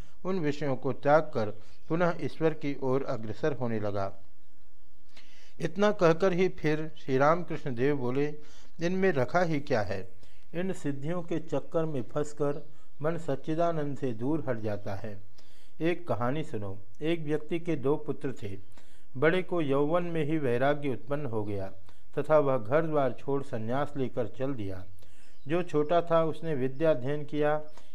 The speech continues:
एवं धार्मिक तथा विद्वान बनने के पश्चात विवाह कर संसार धर्म करने लगा।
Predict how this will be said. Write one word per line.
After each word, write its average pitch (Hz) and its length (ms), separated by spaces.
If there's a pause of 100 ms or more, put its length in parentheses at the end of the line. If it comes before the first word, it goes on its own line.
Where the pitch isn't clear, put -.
एवं 160 260
धार्मिक 151 520
तथा 147 220
विद्वान 135 540
बनने 151 280
के 135 160
पश्चात 127 640 (340)
विवाह 175 340
कर 170 160
संसार 139 560
धर्म 123 260
करने 104 360
लगा। 95 320